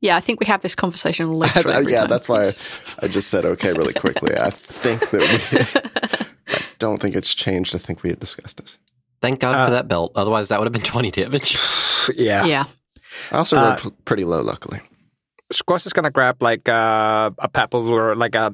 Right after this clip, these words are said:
Speaker 4: a little bit more solid rock and chuck it, like, as hard as he can. He's not very strong, but he can, like, throw a little bit. And just see, like, how far, like, left and right this,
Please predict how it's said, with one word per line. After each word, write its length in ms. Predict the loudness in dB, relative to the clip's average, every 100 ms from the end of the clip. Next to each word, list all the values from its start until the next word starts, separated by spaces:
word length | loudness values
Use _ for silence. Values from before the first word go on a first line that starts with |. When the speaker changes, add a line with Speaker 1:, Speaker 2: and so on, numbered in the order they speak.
| -4
Speaker 4:
a 80 | -2
little 200 | 2 2
bit 120 | 0
more 220 | 0 0 0
solid 380 | 0 0 0 0
rock 520 | 0 -2 -6 -12 -10 -4
and 180 | -4 -2
chuck 240 | -2 0
it, 220 | -2 -4 -16 _ _ _ -4
like, 180 | -2 0
as 120 | 0
hard 220 | 0 0
as 80 | 0
he 100 | 0
can. 260 | 0 0 0
He's 180 | -4
not 160 | -4 -2
very 140 | -2
strong, 260 | 0 0 0
but 160 | 0 -2
he 100 | -2
can, 400 | 0 0 0 -6 _ _ _ _ -8
like, 140 | -8 -4
throw 180 | -2 2
a 40 |
little 140 | 0
bit. 240 | 0 -2 -6 _ _ _ _ _ _ _ _ _ -2
And 320 | 0 0 0
just 240 | -2 -2
see, 280 | -2 0 2
like, 380 | 2 0 -4 -6
how 260 | -2 0 0
far, 420 | 2 2 4 2
like, 220 | 2 0
left 360 | 2 0 0 -2
and 200 | 0 2
right 340 | 2 2 0 -2
this, 340 | -2 -2 -10